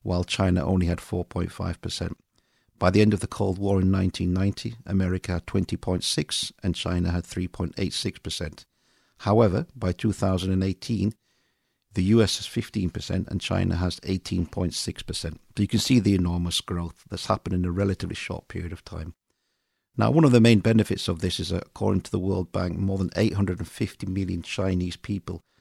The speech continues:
have been lifted out of extreme poverty. China's poverty rate fell from eighty-eight percent in nineteen eighty-one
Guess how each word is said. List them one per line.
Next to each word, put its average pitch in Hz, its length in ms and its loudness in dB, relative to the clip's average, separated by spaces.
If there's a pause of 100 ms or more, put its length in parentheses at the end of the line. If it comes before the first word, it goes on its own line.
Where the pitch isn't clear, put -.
(180)
have 85 180 -6
been 92 220 0
lifted 92 360 -2
out 87 180 -4
of 85 80 -10
extreme 87 460 -8
poverty. 90 520 -12 (440)
China's 98 360 0
poverty 98 480 -2
rate 87 360 -6
fell 92 220 -2
from - 200 -6 (100)
eighty-eight 101 520 0
percent - 320 -4
in 87 120 0
nineteen 92 460 -2
eighty-one 92 560 -6